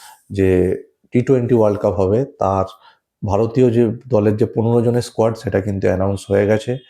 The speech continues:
এবং সেইটা নিয়ে আমি আগেও একটা ভিডিও বানিয়েছিলাম যে পনেরো জনের স্কোয়াডে কে কে আছে, কীরকম স্কোয়াড হয়েছে পনেরো জনের, সেটা নিয়ে একটা আগে আমি ভিডিও বানিয়েছি। তো আজকে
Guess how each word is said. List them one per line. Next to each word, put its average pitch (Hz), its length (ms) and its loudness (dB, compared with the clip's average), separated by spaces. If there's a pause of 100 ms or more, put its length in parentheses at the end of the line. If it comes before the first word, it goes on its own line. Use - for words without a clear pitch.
(400)
এবং 92 220 0 (160)
সেইটা 104 380 -2
নিয়ে 113 160 0
আমি 113 120 0
আগেও 95 260 2
একটা 104 200 -2
ভিডিও 101 340 0
বানিয়েছিলাম 101 600 -2
যে 95 160 0 (520)
পনেরো 101 260 0
জনের 101 260 2
স্কোয়াডে 98 360 2
কে 101 180 -4
কে 104 200 -2
আছে, 98 260 -2 (140)
কীরকম 101 420 -2 (640)
স্কোয়াড 101 460 0
হয়েছে 98 360 0
পনেরো 101 380 -2
জনের, 98 280 0 (520)
সেটা 104 280 -2
নিয়ে 104 160 0
একটা - 220 -2
আগে 95 220 0
আমি 101 160 0
ভিডিও 101 340 0
বানিয়েছি। 104 500 -2 (500)
তো 95 120 0 (220)
আজকে 113 400 0